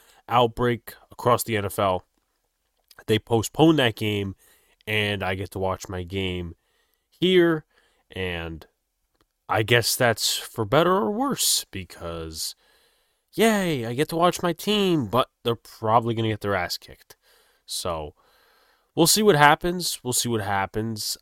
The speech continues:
I don't expect this podcast episode to be long, guys, because what else do we have to say on the preview episode? It's this guy's injured and that guy's injured.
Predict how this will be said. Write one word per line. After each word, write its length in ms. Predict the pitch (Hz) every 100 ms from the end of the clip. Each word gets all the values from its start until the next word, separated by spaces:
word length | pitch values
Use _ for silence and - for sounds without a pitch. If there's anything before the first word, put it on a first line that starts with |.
| _
I 120 | 107
don't 220 | 110 135 139
expect 420 | - - 120 -
this 120 | 110
podcast 600 | - 110 107 - 104 -
episode 300 | - - 101
to 40 | 85
be 120 | 90
long, 300 | 90 92 98
guys, 380 | 98 98 95 - - - _ _ _ _ _ _ _
because 840 | 98 92 101 98 95 92 - - -
what 240 | 90 113
else 140 | 165 160
do 120 | 156
we 60 | 160
have 120 | 160
to 80 | -
say 260 | - 135
on 160 | 120 113
the 80 | 98
preview 460 | 127 135 107 92
episode? 440 | 82 - - 71 - _ _ _ _ _ _ _ _ _ _ _ _ _ -
It's 360 | 104 - - -
this 260 | 101 156
guy's 320 | - 113 87 82
injured 320 | 78 76 76
and 160 | 78
that 200 | 110 139
guy's 260 | - 90 80
injured. 380 | 85 78 80